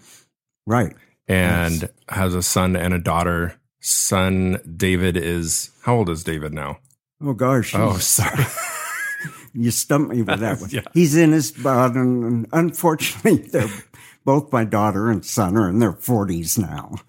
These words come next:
Speaker 2: Oh,
Speaker 1: So
Speaker 2: I did, I didn't even realize that David had already turned forty.
Speaker 1: Yes.
Speaker 2: Huh.
Speaker 1: Yeah.
Speaker 2: How I am connected to Ross, uh, is Ross is my brother's father-in-law. So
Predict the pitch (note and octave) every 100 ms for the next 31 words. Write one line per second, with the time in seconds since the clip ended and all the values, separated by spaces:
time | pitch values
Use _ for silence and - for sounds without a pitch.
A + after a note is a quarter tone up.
0 | - A2 A2+ E2+ - - F#2 G2 F#2+ G#2+
1 | G2 G#2 A2 F#2+ F#2 F#2 F#2 F2 E2 E2+
2 | D#2+ D#2+ D#2+ D#2+ D#2 D#2+ D#2+ - D#2+ D2+
3 | F#2 E2 D#2+ A2+ G#2 F2+ - - - _
4 | F2 F2+ - - F2 F2 E2 - - -
5 | - - A2+ G#2 G#2 - G#2 G#2 F#2+ F2+
6 | G2+ E2+ F2+ D#2+ - E2+ E2 D#2 E2+ -
7 | - - _ _ _ - E2 D#2+ D#2 D#2
8 | F#2 F2 E2 D#2+ D2 - - E2+ E2 E2
9 | - - E2+ D#2+ E2 D#2 D2+ D2+ D#2 -
10 | _ _ _ F2+ F2 F2+ E2+ D#2 D2+ D2+
11 | D#2+ - - _ - F#2+ E2 E2 D2 C#2+
12 | B1 A#1+ - E2 D2+ C#2+